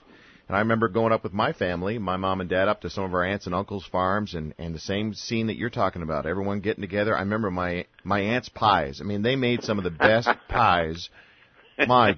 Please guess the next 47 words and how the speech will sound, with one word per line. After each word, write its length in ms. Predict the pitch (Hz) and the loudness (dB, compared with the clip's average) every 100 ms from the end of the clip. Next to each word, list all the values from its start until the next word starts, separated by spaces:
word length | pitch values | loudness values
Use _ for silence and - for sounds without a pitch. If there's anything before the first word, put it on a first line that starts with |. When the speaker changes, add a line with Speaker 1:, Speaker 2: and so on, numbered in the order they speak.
| 73 | 2
Speaker 1:
goodness. 340 | 120 101 92 - | 2 4 0 2
I 120 | 156 | 4
haven't 160 | 180 156 | 6 4
had 120 | 147 | 2
a 20 | |
pie 320 | 139 - 139 127 | 2 2 2 2
since 580 | - - 160 78 - | -2 0 0 0 -4
like 220 | 92 98 - | 0 0 2
that. 240 | 82 55 | 0 0
You 120 | 107 | -2
know 80 | 123 | 0
what 80 | 151 | 4
I'm 60 | 151 | 6
Speaker 2:
Oh, 80 | 82 | 6
Speaker 1:
saying? 160 | 165 | 6
Speaker 2:
they 60 | - | 4
don't 160 | 170 160 | 2 2
make 180 | 233 - | 2 2
'em 100 | 156 | -2
like 200 | 139 - | -4 -6
that. 140 | 127 | -2
Speaker 1:
No. 680 | 185 294 339 214 123 90 65 - _ _ _ - | 6 8 10 8 6 4 -2 -12 _ _ _ -20
It's 140 | - | -18
a 20 | |
crime, 500 | - 196 247 156 85 | 2 6 8 6 4
really. 360 | 90 123 185 170 - - | 4 4 4 -2 -8 2
Speaker 2:
They 60 | |
Speaker 1:
Close 120 | 190 104 | 2 4
Speaker 2:
used 80 | |
to 60 | 120 | 2
use 180 | 127 107 | 2 2
lard 460 | 98 110 135 139 107 | 6 8 10 10 8
and 100 | 73 - | 2 2
stuff 260 | 87 78 - | 4 4 2
in 60 | |
'em. 120 | 78 67 | 0 0
See, 120 | 101 110 | 2 4
that's 180 | 123 | 6
what 220 | - 175 - | 8 8 10
made 180 | 170 | 8
'em 160 | - - | 8 4
good. 1300 | - 214 - - - - 262 - - 233 - - 226 - | 8 8 10 8 6 6 4 4 0 0 0 -4 -4 -2
<laughs> 300 | - - - | -8 -6 4
Now 180 | 127 | 8
you 100 | 151 | 10
gotta 180 | 131 127 | 12 10
use 200 | 123 120 | 8 4